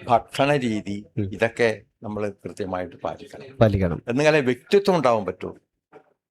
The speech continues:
Speaker 1: ഇപ്പൊ നമ്മള് ദാസേട്ടനെ പോലെ പാടാൻ നമുക്ക് ആരെ കൊണ്ടും പറ്റില്ല.
Speaker 2: ഇല്ല.
Speaker 1: അത് ദാസേട്ടൻ, is equal to
Speaker 2: ഉം.
Speaker 1: ദാസേട്ടൻ. പിന്നെ നമ്മളിപ്പം ഇമിറ്റേറ്റ് ചെയ്ത് പാടുന്നതെന്നല്ലാതെ
Speaker 2: ആ.
Speaker 1: കണ്ട്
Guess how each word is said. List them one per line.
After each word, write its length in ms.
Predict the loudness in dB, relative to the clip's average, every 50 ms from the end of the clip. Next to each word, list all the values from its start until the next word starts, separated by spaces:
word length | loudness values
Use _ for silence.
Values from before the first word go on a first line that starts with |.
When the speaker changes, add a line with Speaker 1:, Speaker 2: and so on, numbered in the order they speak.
| _ _ _ _ _ _ _ _ _ -12
Speaker 1:
ഇപ്പൊ 160 | -10 -6 -4
നമ്മള് 360 | -2 2 4 4 4 4 6
ദാസേട്ടനെ 460 | 4 4 4 2 0 -2 -2 -2 -2
പോലെ 200 | 0 0 0 2
പാടാൻ 260 | 2 2 2 2 0
നമുക്ക് 280 | 0 -2 -4 -2 -2 -2
ആരെ 260 | -2 0 -2 -2 -2
കൊണ്ടും 260 | -4 -4 -6 -6 -6
പറ്റില്ല. 260 | -8 -8 -6 0 2 4
Speaker 2:
ഇല്ല. 300 | 4 6 6 4 2 -2 _ _ _ _ -18 -12 -4 -2
Speaker 1:
അത് 100 | 0 4
ദാസേട്ടൻ, 480 | 4 4 4 2 0 -4 -2 -4 -4 -6
is 120 | -8 -12
equal 240 | -6 -2 0 0 0
to 120 | 0 -2
Speaker 2:
ഉം. 80 | -2 0
Speaker 1:
ദാസേട്ടൻ. 720 | 2 0 0 0 -4 -8 -8 -10 -14 -16 _ _ -20 -20 _ _ _ _ _ _ _ _ -8
പിന്നെ 100 | -4 0
നമ്മളിപ്പം 640 | 2 2 2 2 0 0 0 -2 -2 -2 -2 -2 -2
ഇമിറ്റേറ്റ് 340 | -2 0 2 2 2 4 4
ചെയ്ത് 180 | 2 2 2
പാടുന്നതെന്നല്ലാതെ 800 | 4 4 4 4 2 0 0 -2 0 0 2 4 4 4 4 4
Speaker 2:
ആ. 20 |
Speaker 1:
കണ്ട് 300 | 4 4 4 2 0 -4